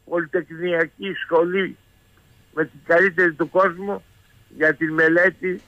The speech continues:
εξερεύνηση και διαδικασία εξόριξης των υδρογοναθράκων. Άρα δεν θα έχουμε εμείς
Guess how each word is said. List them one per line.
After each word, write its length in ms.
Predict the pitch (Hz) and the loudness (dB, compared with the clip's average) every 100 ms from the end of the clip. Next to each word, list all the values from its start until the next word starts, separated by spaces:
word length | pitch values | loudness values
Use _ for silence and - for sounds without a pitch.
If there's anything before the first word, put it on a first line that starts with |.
| - | -14
εξερεύνηση 1080 | 135 - 156 151 175 175 175 160 - 180 151 - - - _ - | -12 -4 0 4 4 2 -4 -8 -8 -10 -10 -20 -20 -20 _ -4
και 100 | 156 | 0
διαδικασία 1000 | 156 160 156 151 156 - 170 170 170 - | 2 2 2 0 -2 -2 -2 0 0 0
εξόριξης 600 | 156 131 170 170 160 127 | -4 -2 2 2 2 0
των 180 | 160 160 | -2 -2
υδρογοναθράκων. 1120 | 147 156 156 151 139 147 147 - 127 - - _ _ _ _ _ _ _ _ _ _ _ _ - | 0 2 4 2 2 2 0 -2 -10 -16 -20 _ _ _ _ _ _ _ _ _ _ _ _ -6
Άρα 520 | 151 175 190 190 175 - _ _ - - _ _ _ 131 | -2 2 2 2 -2 -8 _ _ -20 -20 _ _ _ _
δεν 240 | 185 214 160 | -2 -2 0
θα 160 | 190 | 0
έχουμε 420 | 202 185 185 185 180 | 0 -2 -6 -2 0
εμείς 560 | 175 202 196 - - | 0 -4 -6 -8 -14